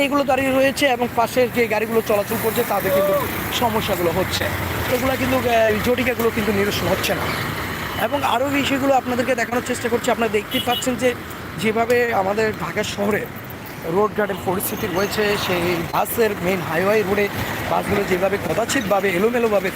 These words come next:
পড়ে থাকে, অথবা একটা, দুইটা, তিনটা র সিস্টেমে ডান পাশে, বাম পাশে নাই পড়ে থাকে মেইন রোডে, এই জায়গাগুলো কেন এইভাবে পড়ে রয়েছে এবং এগুলো কারা সুযোগ দিয়েছে? কাদের সুযোগকে কাজে লাগিয়ে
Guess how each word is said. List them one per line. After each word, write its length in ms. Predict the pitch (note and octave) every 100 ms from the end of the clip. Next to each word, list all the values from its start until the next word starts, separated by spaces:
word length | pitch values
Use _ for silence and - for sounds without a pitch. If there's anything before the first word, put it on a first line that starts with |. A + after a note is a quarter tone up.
| -
পড়ে 140 | F#3
থাকে, 340 | G3+ G#3 G3+ G3 - - -
অথবা 240 | F3 G#3+ G3
একটা, 360 | F3 F#3+ A3 F#3+
দুইটা, 300 | G3 F#3 F#3+
তিনটা 280 | A3+ A#3+ A3
র 220 | F3+ F#3+ A3
সিস্টেমে 420 | - - A3 G3+ F#3
ডান 140 | F#3 G3 -
পাশে, 260 | G3 G3 E3+
বাম 160 | F#3+ G3+
পাশে 220 | G3 G#3+
নাই 160 | G3 - - - -
পড়ে 160 | D4 D#4
থাকে 220 | C4+ B3
মেইন 180 | A3 G3+
রোডে, 260 | F#3+ G3 A#3+ C4
এই 220 | D4+ D4 G3
জায়গাগুলো 500 | G3+ F#3 A3 A#3+ A3+ -
কেন 160 | C#4 C#4
এইভাবে 280 | A#3 G#3+ F3+ E3+
পড়ে 140 | E3
রয়েছে 260 | D#3 E3 F3
এবং 220 | F3+ A3 - - -
এগুলো 280 | A3 B3+ B3 -
কারা 160 | - B3+
সুযোগ 280 | - F3 D3+
দিয়েছে? 300 | E3+ D3+ - B2+ - - -
কাদের 220 | A#3+ B3 C4+
সুযোগকে 600 | - A#3+ C4+ - C4+ B3+
কাজে 240 | A#3 A3+ B3+
লাগিয়ে 380 | A#3+ B3 B3